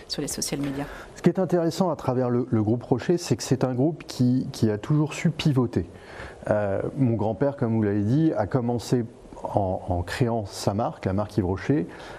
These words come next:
Speaker 2: euh, une marque de produits de beauté naturels, mais vendus par correspondance.
Speaker 1: Mhm.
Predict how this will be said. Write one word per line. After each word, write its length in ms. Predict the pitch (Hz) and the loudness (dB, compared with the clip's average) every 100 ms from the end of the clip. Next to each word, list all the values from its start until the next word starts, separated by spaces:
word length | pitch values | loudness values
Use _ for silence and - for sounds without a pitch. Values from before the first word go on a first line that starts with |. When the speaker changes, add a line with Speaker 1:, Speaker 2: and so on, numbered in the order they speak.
| - | -4
Speaker 2:
euh, 160 | 95 90 | -2 0
une 180 | 92 98 | 0 0
marque 260 | 104 101 92 | 0 -2 0
de 160 | 90 92 170 - | 0 -2 -8 -8
produits 280 | - 113 107 | 0 2 4
de 60 | 104 | 4
beauté 340 | 107 107 113 | 2 2 2
naturels, 640 | 107 117 - 117 113 165 165 - - - | 2 0 0 -2 0 0 -2 -6 -14 0
mais 180 | 107 110 | 2 2
vendus 480 | 104 107 143 135 170 | 2 2 0 0 0
par 180 | 139 - | 0 -2
correspondance. 720 | 110 107 - 95 90 - | -2 -2 -2 -2 -2 -6
Speaker 1:
Mhm. 100 | - | -2